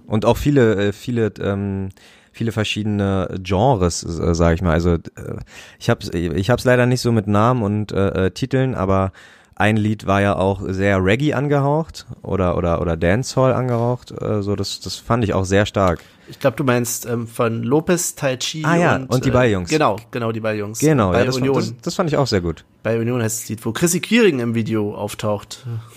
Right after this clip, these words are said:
Speaker 1: Ah, okay, hab ich mir noch nicht angeguckt. Aber ja, finde ich stark. Ähm,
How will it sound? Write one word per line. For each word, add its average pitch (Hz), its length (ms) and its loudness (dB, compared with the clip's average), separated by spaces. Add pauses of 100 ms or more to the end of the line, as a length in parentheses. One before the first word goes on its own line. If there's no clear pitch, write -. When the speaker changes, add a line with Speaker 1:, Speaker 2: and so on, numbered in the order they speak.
(160)
Speaker 1:
Ah, 151 200 6
okay, 90 340 2
hab 92 140 0
ich 95 160 -8
mir 95 280 -4
noch 90 120 -2
nicht 92 180 -4
angeguckt. 95 440 -6
Aber 95 320 4 (360)
ja, 110 140 2
finde 123 180 -2
ich 127 60 -4
stark. - 420 -2
Ähm, 95 680 -4